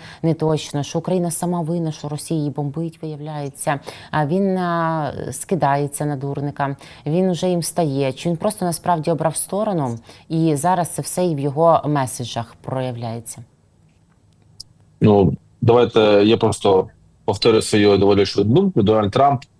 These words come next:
Speaker 2: ідіот. Ну, це його профіль, його рівень інтелекту, його рівень усвідомлення, е, того, які, як влаштований світ. Тобто те, що в нього є харизма, і те, що він, е, волею долі став президентом С Ш А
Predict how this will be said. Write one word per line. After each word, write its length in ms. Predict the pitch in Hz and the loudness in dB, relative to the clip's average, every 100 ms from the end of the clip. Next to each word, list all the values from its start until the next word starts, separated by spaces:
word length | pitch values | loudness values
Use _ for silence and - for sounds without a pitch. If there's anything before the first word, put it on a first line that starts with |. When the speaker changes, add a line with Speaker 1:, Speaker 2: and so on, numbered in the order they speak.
| _ _ | _ _
Speaker 2:
ідіот. 580 | 127 104 82 65 - - | 2 4 2 0 -6 -2
Ну, 240 | 135 98 - | 2 2 0
це 500 | - 127 120 101 - 98 | 2 4 6 4 0 0
його 560 | 107 110 120 110 95 - - _ - | 4 6 8 6 2 -6 -20 _ 2
профіль, 420 | 170 196 147 120 | 4 4 4 6
його 600 | 110 107 120 113 110 107 | 6 6 6 8 8 6
рівень 260 | 120 107 | 4 4
інтелекту, 560 | 107 104 127 151 117 - | 2 2 4 4 2 0
його 200 | 98 110 | 2 4
рівень 240 | 120 117 110 | 4 4 2
усвідомлення, 920 | 113 - 110 127 117 107 104 98 92 - _ _ _ - | -4 0 2 4 6 6 6 4 2 -4 _ _ _ 2
е, 400 | 107 104 101 95 | 6 6 6 4
того, 280 | 139 117 | 4 6
які, 280 | 107 101 117 | 6 4 2
як 220 | 113 120 | 4 4
влаштований 420 | 107 - 107 101 95 | 0 0 2 4 2
світ. 300 | - - - - | -2 -6 -6 -6
Тобто 240 | - - | -6 0
те, 140 | 135 | 2
що 160 | 117 127 | 2 4
в 40 | |
нього 200 | 127 117 | 4 4
є 140 | 120 120 | 4 4
харизма, 680 | 123 127 113 104 101 95 - | 4 6 6 4 4 2 2
і 420 | 107 107 104 101 - _ _ - | 4 4 4 2 -2 _ _ 0
те, 120 | 110 | 0
що 220 | - 117 | 2 4
він, 440 | 107 117 107 101 90 | 6 6 6 4 4
е, 680 | 101 101 98 98 98 95 95 - _ - | 4 4 6 6 4 4 0 -8 _ -2
волею 400 | 101 127 120 107 | 2 6 6 4
долі 400 | 98 117 101 98 | 4 4 4 2
став 320 | - 107 104 | 0 0 0
президентом 480 | 107 98 107 101 107 | -2 0 0 -2 -4
С 60 | |
Ш 180 | - - | 0 2
А 140 | 190 | 2